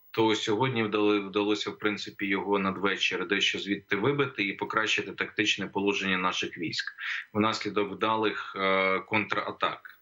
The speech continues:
Це важливий момент. В принципі, вдалося, скажімо так, передислокувати певне підкріплення наших сил на цей напрямок, забезпечити, покращити,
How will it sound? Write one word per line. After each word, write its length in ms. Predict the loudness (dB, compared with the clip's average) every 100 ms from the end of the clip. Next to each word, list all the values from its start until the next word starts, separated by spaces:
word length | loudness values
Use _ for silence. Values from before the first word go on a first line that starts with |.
| _
Це 200 | -4 -2
важливий 520 | 2 2 2 2 4 2
момент. 720 | -2 -2 0 0 -4 -10 -12
В 80 | -8
принципі, 720 | -2 -2 -2 -10 -2 2 2
вдалося, 500 | 0 0 0 0 -4 -12 -14 -12 -14 -8
скажімо 420 | -2 0 0 -2
так, 220 | -4 -2
передислокувати 760 | -2 -2 -4 -6 -2 -2 -2 -2
певне 680 | -2 -2 -2 0 0 -2 -6
підкріплення 800 | -2 -2 -2 -2 -2 -2 -4 -8 -20 -20 _ 0
наших 340 | 0 0 -6
сил 220 | 0 2
на 140 | 2 0
цей 180 | 0
напрямок, 560 | 2 0 0 -4 -4 -2
забезпечити, 1040 | 0 0 -2 -2 -2 -4 -4 -2 0 0 -4 _ _ _ _ _
покращити, 960 | -4 0 2 0 0 -4 -4 -2 -2